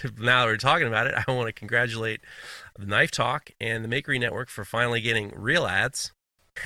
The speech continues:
And I wanna congratulate Craig for sticking, uh, our regional ad for Starbucks. Um,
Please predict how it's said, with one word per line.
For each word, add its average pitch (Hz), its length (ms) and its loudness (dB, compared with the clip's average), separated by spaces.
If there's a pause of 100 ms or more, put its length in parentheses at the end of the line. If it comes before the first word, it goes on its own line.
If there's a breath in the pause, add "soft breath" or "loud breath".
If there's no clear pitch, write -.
And 127 340 2
I 123 120 2
wanna 131 240 -2
congratulate 120 760 0
Craig 170 480 2 (380)
for 143 140 -2
sticking, - 680 -2 (340)
uh, 131 280 0 (220)
our 127 360 6
regional 143 520 0
ad 151 320 6
for 131 120 -4
Starbucks. 165 840 0
Um, 113 120 -6